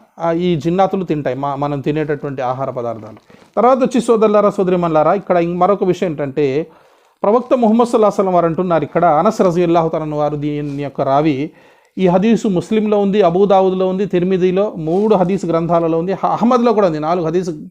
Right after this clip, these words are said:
పుస్తకాల్లో ఈ హదీసు ఉంది. ప్రవక్త గారు అంటున్నారు, "మీరు ఆహారం తినేటప్పుడు ఏదైనా తినుబండారం కింద పడిపోతే దాన్ని మళ్ళీ తీసుకొని తుడుచుకొని తినండి," అన్నారు ప్రవక్త గారు. ఎందుకంటే, అంటే ఎక్కడైనా గలీజు ఉండే ప్రదేశంలో, అపరిశుభ్రంగా ఉండే ప్రదేశంలో తి-, పడిపోతే ఇంకా దాన్ని మనం ఏం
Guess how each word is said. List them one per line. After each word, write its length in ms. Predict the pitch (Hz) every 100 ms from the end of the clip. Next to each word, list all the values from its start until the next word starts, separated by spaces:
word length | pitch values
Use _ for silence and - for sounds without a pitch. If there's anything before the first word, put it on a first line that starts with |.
| -
పుస్తకాల్లో 460 | 147 156 156 156
ఈ 100 | 175
హదీసు 320 | 147 139 139 131
ఉంది. 260 | 127 196 - _ _ _ _ - -
ప్రవక్త 300 | 202 240 240
గారు 160 | 262 240
అంటున్నారు, 400 | 214 220 196 226
"మీరు 240 | 220 196
ఆహారం 540 | 185 185 208 262 254
తినేటప్పుడు 720 | 233 208 196 185 175 151 156 170 - _ _
ఏదైనా 400 | 170 202 233 247
తినుబండారం 640 | 233 214 208 208 202 196 190
కింద 200 | 180 190
పడిపోతే 760 | 180 151 139 127 143 151 147 _ _ _ -
దాన్ని 300 | 147 170 180
మళ్ళీ 260 | 175 202
తీసుకొని 480 | 214 196 190 - 180
తుడుచుకొని 480 | 180 202 202 262 220
తినండి," 360 | 190 175 160 147
అన్నారు 260 | 135 120
ప్రవక్త 300 | 120 123 120
గారు. 200 | 120 113
ఎందుకంటే, 720 | 143 196 190 160 185 156 156 190
అంటే 200 | 139 170
ఎక్కడైనా 440 | 147 185 208 190 - - - 143
గలీజు 300 | 156 208 202
ఉండే 220 | 196 190
ప్రదేశంలో, 760 | 190 180 185 180 185 175 185 180 - _ _ -
అపరిశుభ్రంగా 720 | 156 220 220 - 202 208 208
ఉండే 180 | 196 190
ప్రదేశంలో 540 | 190 185 190 185 185
తి-, 240 | 175 185 175
పడిపోతే 440 | 170 175 190 196
ఇంకా 140 | 214
దాన్ని 260 | 175 165 160
మనం 320 | 156 151 147
ఏం 160 | 151